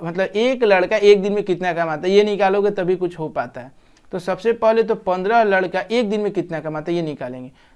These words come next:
तो पाँच दिन में तो सात सौ पचास कमाता है, तो पाँच से भागा देंगे तो एक दिन तो निकल जाएगा ना। पन्द्रह लड़का एक दिन में कितना कमाता है,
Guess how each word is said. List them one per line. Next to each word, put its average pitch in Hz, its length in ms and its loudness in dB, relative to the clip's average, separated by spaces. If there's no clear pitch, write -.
तो 196 80 0
पाँच 196 360 0
दिन 233 200 -2
में 233 160 -2
तो 226 80 -2
सात 196 240 -4
सौ 233 100 -2
पचास 202 380 -4
कमाता 151 340 -6
है, 175 80 -6
तो 202 80 -8
पाँच 196 280 -6
से 214 80 -6
भागा 196 280 -2
देंगे 208 220 -2
तो 202 120 -2
एक 190 180 0
दिन 208 120 -4
तो 208 80 -4
निकल 208 260 -2
जाएगा 165 180 -4
ना। 220 100 -4
पन्द्रह 185 340 -4
लड़का 196 320 -2
एक 185 260 -4
दिन 202 80 -4
में 202 120 -6
कितना 208 260 -6
कमाता 143 420 -8
है, 131 120 -14